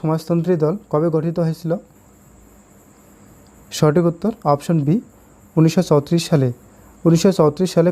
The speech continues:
কংগ্রেসের সমাজতন্ত্রী দল গঠিত হয়েছিল। নেক্সট দেখো, ঊনত্রিশ নম্বর, জাতীয় কংগ্রেসের কোন অধিবেশনে অসহযোগ আন্দোলনের প্রস্তাব গৃহীত হয়? সঠিক উত্তর অপশন এ,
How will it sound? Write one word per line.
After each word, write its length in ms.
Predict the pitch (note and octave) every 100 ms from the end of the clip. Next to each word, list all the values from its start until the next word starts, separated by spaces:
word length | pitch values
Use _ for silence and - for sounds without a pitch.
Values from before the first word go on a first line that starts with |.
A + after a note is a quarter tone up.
| D#3+
কংগ্রেসের 360 | D3 D3+ D#3 E3
সমাজতন্ত্রী 500 | D3+ D3 D#3 D3+ E3 D3
দল 100 | D#3 A#3 -
গঠিত 220 | C3+ C#3+ D3+
হয়েছিল। 260 | C#3+ C#3 B2+ - - _ - _ _ _ - - - D3+ D3
নেক্সট 200 | F3 -
দেখো, 200 | F3 E3+ G3+ -
ঊনত্রিশ 360 | D3+ D3+ F3 E3+
নম্বর, 240 | C#3 B2 E3 - _ - - _ - _ - - C#3
জাতীয় 260 | C#3+ F#3 F#3+
কংগ্রেসের 380 | F3 F3 F3 F3+ -
কোন 120 | F3 E3+
অধিবেশনে 480 | D#3 D#3 E3 C#3+ D#3 - _ -
অসহযোগ 360 | C#3+ D3+ E3 F3 E3
আন্দোলনের 380 | D3 D3+ D#3 D#3+ D3
প্রস্তাব 300 | B2+ - F3+ - _ -
গৃহীত 280 | C#3+ D3+ E3 C#3
হয়? 140 | D3+ - - _ - _ _ _ - - - _ - - _ _ _ - - - - - - - - - _ - - - _ -
সঠিক 320 | - D#3+ D#3+ E3+
উত্তর 200 | E3 - - - D3
অপশন 260 | D3
এ, 20 | D#3+